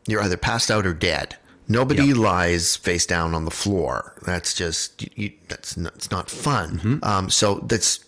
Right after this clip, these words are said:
Speaker 1: two options. She's passed out or she's dead, right?
Speaker 2: Right. So, and then the last theory, of course, is speculate. People have speculated, of course, that she was abducted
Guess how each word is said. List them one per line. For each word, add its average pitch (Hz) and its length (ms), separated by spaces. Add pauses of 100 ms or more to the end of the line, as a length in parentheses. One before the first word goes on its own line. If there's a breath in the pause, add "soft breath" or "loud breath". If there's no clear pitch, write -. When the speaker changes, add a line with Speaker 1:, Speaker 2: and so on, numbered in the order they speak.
(160)
Speaker 1:
two 175 180
options. - 400
She's - 260
passed 87 320
out 90 160
or 85 40
she's - 220
dead, - 380
right? 101 240 (240)
Speaker 2:
Right. 80 200 (500 soft breath)
So, 151 340
and 160 140
then 165 120
the 151 100
last 143 340
theory, 117 240
of 104 100
course, 92 420
is 101 280 (100)
speculate. - 520
People 101 400
have 82 120
speculated, 71 760
of 80 100
course, 95 280
that 90 240
she - 160
was 82 160
abducted 73 640